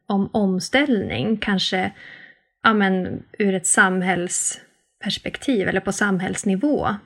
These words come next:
och globalt. Eh, men det är klart att, att pengar också spelar in. Att har man ett sparkapital som gör att man har en långsiktig trygghet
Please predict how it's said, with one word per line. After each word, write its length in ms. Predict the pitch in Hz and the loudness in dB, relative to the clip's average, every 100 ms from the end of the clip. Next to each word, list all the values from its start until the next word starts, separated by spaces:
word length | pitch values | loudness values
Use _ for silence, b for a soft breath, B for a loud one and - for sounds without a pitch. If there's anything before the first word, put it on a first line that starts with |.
| _ _ | _ _
och 160 | - 202 | -2 0
globalt. 840 | 196 190 208 247 - 233 - - - - | 2 2 2 2 2 -4 -6 -12 -12 -8
Eh, 260 | 208 196 | -4 -2
men 360 | 196 208 208 196 | -2 0 2 2
det 80 | 214 | 0
är 40 | |
klart 280 | 233 190 180 | 0 -2 -2
att, 300 | 180 - - _ _ - | -8 -10 -20 _ _ -8
att 180 | 196 - | -8 -6
pengar 540 | - 202 185 185 - | -2 0 0 -2 -4
också 400 | 202 - - 247 | -8 -8 -6 -6
spelar 400 | 240 240 208 190 | -4 -4 -2 -2
in. 260 | - 185 196 | -2 -6 -6
Att 120 | 196 | -6
har 280 | - 226 247 | -2 2 6
man 440 | 247 240 240 B B B B B B B B B B _ | 6 8 4 B B B B B B B B B B _
ett 100 | 233 | -6
sparkapital 920 | - - 208 190 196 202 202 196 185 | -2 0 2 2 0 -6 -4 -2 -4
som 180 | 190 202 | -2 0
gör 180 | 190 180 | 0 -2
att 120 | 190 | -4
man 160 | 196 185 | -4 -2
har 180 | 185 185 | -2 -2
en 140 | 185 | 0
långsiktig 580 | 190 185 180 185 - 185 | 0 -2 -4 -8 -8 -6
trygghet 680 | 196 185 180 185 190 - | -2 -2 -4 -6 -6 -12